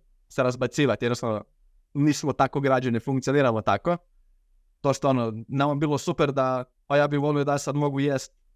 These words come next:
deset tisuća kalorija dnevno, možda bi neko volio, ja iskreno ne bi. Rijetko ko bi zapravo volio, ako ćemo biti iskreni, jednom da probaju kako je to, ali ono, nije da sad, ok, ješćemo koliko god i onda tijelo će samo, iznojit ćemo ili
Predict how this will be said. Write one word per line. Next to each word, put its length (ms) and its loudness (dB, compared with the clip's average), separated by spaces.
deset 240 -2
tisuća 280 0
kalorija 360 2
dnevno, 360 0
možda 260 -2
bi 100 -2
neko 220 -2
volio, 460 0
ja 240 2
iskreno 260 -4
ne 140 0
bi. 140 -4
Rijetko 420 2
ko 140 2
bi 120 -2
zapravo 420 0
volio, 200 0
ako 180 -2
ćemo 160 -4
biti 180 -4
iskreni, 440 -2
jednom 280 4
da 80 0
probaju 380 0
kako 260 0
je 60 2
to, 160 -2
ali 140 2
ono, 120 0
nije 180 2
da 100 -2
sad, 240 2
ok, 180 -2
ješćemo 480 0
koliko 440 -2
god 240 0
i 40 0
onda 180 0
tijelo 280 2
će 140 -2
samo, 440 0
iznojit 380 2
ćemo 200 -2
ili 220 -2